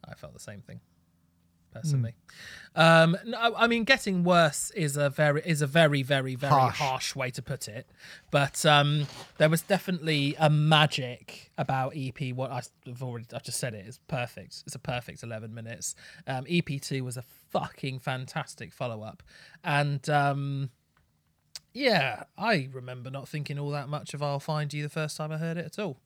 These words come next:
Speaker 1: really. Um, uh, which is sort of a ridiculous thing to say, 'cause I think I Found You is a great song.
Speaker 2: Yeah, it's
Speaker 1: Um,
Speaker 2: brilliant.
Speaker 1: but, um, but, um, first time I heard it, because, because of what had come before, I was like, "Oh, okay."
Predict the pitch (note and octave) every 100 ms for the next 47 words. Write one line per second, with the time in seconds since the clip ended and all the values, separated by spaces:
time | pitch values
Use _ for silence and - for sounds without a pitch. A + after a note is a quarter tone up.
0 | - C3 D#3 F3 _ _ _ _ _ _
1 | C#3+ C#3+ C#3 C#3 C3+ C#3+ _ - D3+ E3+
2 | F#3+ - G#3+ - - A4 G#4+ E3+ C3+ B2+
3 | C3 B2+ B2+ - C3 - E3 E3+ G3 G#3
4 | G#3+ G3+ G#3+ G#3+ A3 A3 G#3+ G3 G#3 G#3+
5 | D4 - - - _ - - - - _
6 | D#3+ D3+ D#3 D3+ D3+ E3 F3 F3 D#3+ D3+
7 | - E3 D#3 D#3 D#3+ - E3 - - D#3+
8 | D#3 D3+ - - - G3+ F#3 - E3+ D3+
9 | F3+ F3+ C#3 A2+ D3 - F3 D3+ - F3+
10 | D#3+ C#3+ C#3+ C#3 D3+ C3 B2+ - D#3 A2
11 | A2+ - - _ C3 C#3+ C3 D3 C#3+ _
12 | _ _ - _ _ F4+ G3 - _ _
13 | _ _ - - D#3